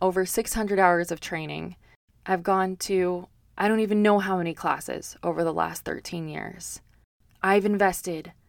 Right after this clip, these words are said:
a lot. I, I, I, s-, I can't even count the amount of time, energy, and money that I've invested into honing my skills as a teacher and as a practitioner of yoga.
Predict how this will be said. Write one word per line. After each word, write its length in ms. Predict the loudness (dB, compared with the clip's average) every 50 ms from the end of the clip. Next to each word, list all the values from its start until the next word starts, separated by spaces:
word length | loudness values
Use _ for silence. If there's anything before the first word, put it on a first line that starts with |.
| _ _ _ _ _ _ 0
a 140 | 2 2
lot. 800 | 4 2 2 0 0 0 2 4 2 2 2 -2 -10 -18 -20 -20 -16 -10
I, 120 | -6 -4 -2 0
I, 120 | 0 0 0
I, 180 | 0 0 0 -2
s-, 200 | -6 -8 -6 -2 -2
I 120 | -2 -2
can't 220 | 0 0 0 0 0
even 220 | 0 0 -2 -2
count 500 | -2 -4 -2 0 0 0 0 -4 -14 -20 -20 _ -6
the 100 | -2 -2
amount 480 | 0 0 0 0 -2 -4 -10 -16 -18 -18 _ _ _ _ _ -4
of 160 | -4 -4 -4
time, 420 | -4 -6 -2 -2 0 0 -2 -4 -6 -4
energy, 420 | -4 -2 0 -2 -2 -2 -4 -6 -4
and 120 | -4 -4
money 260 | -4 -4 -6 -6 -8
that 180 | -8 -6 -6 -2 0
I've 220 | 0 0 2 2
invested 640 | 0 2 2 0 0 0 -6 -6 -6 -6 -6 -8 -12 -18 _ _ _ _ _ 2
into 680 | 2 2 2 2 0 2 2 2 2 2 0 -4 -8 -14 _ _ _ _ _ _ _ _ _ -8
honing 400 | -2 0 2 2 2 2 2 2
my 140 | 0 0 -2
skills 520 | -4 -8 -6 -4 -4 -2 -2 -4 -6 -6 -4
as 180 | -4 -4 -4 -4
a 60 | -8
teacher 600 | -8 -8 -10 -10 -6 -4 -4 -4 -4 -6 -12 -14 -10
and 140 | -8 -6
as 160 | -6 -6 -6 -8
a 60 | -8
practitioner 760 | -8 -6 -6 -6 -6 -8 -10 -10 -10 -10 -8 -8 -8 -8 -8 -10
of 140 | -10 -8 -6
yoga. 480 | -6 -6 -6 -6 -8 -8 -8 -10 -12